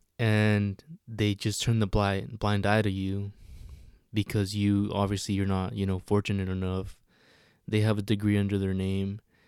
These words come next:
They have experience under their name. And so they make themselves, like, feel good about themselves. They make, they, you know, they puff up their chest and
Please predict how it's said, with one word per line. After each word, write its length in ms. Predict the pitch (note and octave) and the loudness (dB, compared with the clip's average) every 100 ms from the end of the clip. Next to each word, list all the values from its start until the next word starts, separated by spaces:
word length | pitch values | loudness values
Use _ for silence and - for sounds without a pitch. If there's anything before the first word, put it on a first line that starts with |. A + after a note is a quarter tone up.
| _ _ | _ _
They 100 | G#2 | -2
have 200 | G#2+ G2+ | 0 0
experience 480 | G2 - G2+ G2 G2+ | -4 -2 0 0 0
under 200 | F#2+ F#2+ | -2 0
their 160 | F#2+ | -2
name. 380 | F#2 F#2+ G2 G#2+ - _ - - | -2 -2 -4 -6 -12 _ -16 -4
And 120 | A2 | -2
so 120 | - | 2
they 120 | A2+ | 2
make 220 | A2+ A#2 - | 4 2 0
themselves, 500 | A#2+ A2 A2 A2+ A2 | -4 -2 -2 -2 -2
like, 160 | G2+ | -6
feel 380 | - - A2 A2+ | -6 -2 0 0
good 300 | G#2 G2 F#2+ | -2 -2 -2
about 320 | F2+ F#2 F#2+ | -4 -6 -6
themselves. 560 | F#2 F#2+ - F#2 F#2 G2 | -10 -10 -8 -6 -6 -4
They 80 | G2 | -4
make, 240 | G2+ G#2 _ | -4 -6 _
they, 120 | G#2+ | -4
you 140 | G#2 G#2+ | -2 0
know, 100 | G#2+ | 0
they 100 | G#2 | 0
puff 300 | - A2+ - | 0 -2 -4
up 120 | - | -6
their 100 | G2 | -8
chest 440 | - G#2 G2+ - | -6 -6 -6 -6
and 200 | F#2+ G2 | -8 -8